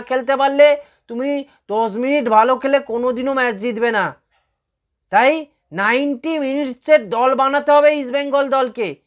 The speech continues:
আর আপনারা বলে বেড়াচ্ছেন ইস্টবেঙ্গল ভালো দল, ভালো দল, ভালো দল।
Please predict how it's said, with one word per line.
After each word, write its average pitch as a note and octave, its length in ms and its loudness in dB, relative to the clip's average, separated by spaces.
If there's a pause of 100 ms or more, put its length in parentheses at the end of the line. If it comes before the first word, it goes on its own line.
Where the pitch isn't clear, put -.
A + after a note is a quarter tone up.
(240)
আর G#3 140 0
আপনারা B3 500 2
বলে A#3+ 280 0
বেড়াচ্ছেন C#4+ 500 2 (320)
ইস্টবেঙ্গল C4 680 2 (280)
ভালো G3+ 320 0
দল, C#4 240 4 (120)
ভালো G3 320 0
দল, C4+ 320 4
ভালো G#3+ 300 2
দল। C4+ 240 2